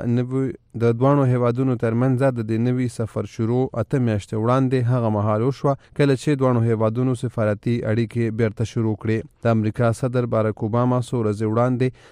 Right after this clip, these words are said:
د امریکا خارجه وزارت دفتر کې ویلي و چې موږ داسې سفارتکاري غواړو چې پکې موږ د تاریخ ځینې ناکامه پالیسۍ پرېږدو او د کیوبا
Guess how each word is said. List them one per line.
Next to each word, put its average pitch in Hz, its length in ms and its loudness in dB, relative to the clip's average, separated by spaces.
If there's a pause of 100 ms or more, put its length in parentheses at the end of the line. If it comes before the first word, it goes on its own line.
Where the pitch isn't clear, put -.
(120)
د 123 140 0
امریکا 123 400 2
خارجه 123 420 0
وزارت 120 440 0
دفتر 127 340 -2
کې 113 260 -2
ویلي 123 300 2
و 131 80 0
چې 123 140 -4 (100)
موږ 127 120 2 (240)
داسې 123 200 0 (100)
سفارتکاري 110 720 -2 (140)
غواړو 123 280 4 (340)
چې 123 140 -2
پکې 131 280 -2 (240)
موږ 135 120 2 (140)
د 113 240 0
تاریخ 117 300 0
ځینې 110 220 0 (100)
ناکامه 120 480 0
پالیسۍ 107 400 -2 (120)
پرېږدو 123 360 0 (320)
او 127 160 2
د 120 140 -4
کیوبا 131 320 2